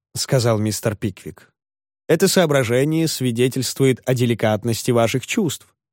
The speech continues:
Продолжайте. Вы совершенно правы». «Так вот, сэр, я и подумал, что если вы подождете один в саду, и я вас впущу ровно в половине двенадцатого через дверь в конце коридора,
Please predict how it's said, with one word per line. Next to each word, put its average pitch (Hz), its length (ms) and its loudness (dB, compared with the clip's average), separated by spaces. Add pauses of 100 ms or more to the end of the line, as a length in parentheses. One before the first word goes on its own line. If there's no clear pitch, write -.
(320)
Продолжайте. 120 800 0 (400)
Вы 123 100 4
совершенно 147 840 2
правы». 85 500 -6 (840)
«Так - 160 0
вот, 214 160 4
сэр, 139 300 2
я 135 180 2
и 143 60 4
подумал, 160 480 2
что 123 340 0
если 135 400 0
вы 156 140 4
подождете 135 600 0
один 127 300 0
в - 60 -2
саду, 123 560 0 (240)
и 127 80 -2
я 143 160 4
вас 135 160 0
впущу - 440 0
ровно 131 360 2
в - 60 -12
половине 127 440 2
двенадцатого 117 840 -2 (160)
через 131 360 0
дверь 135 300 2
в - 80 -8
конце 127 360 0
коридора, 139 600 2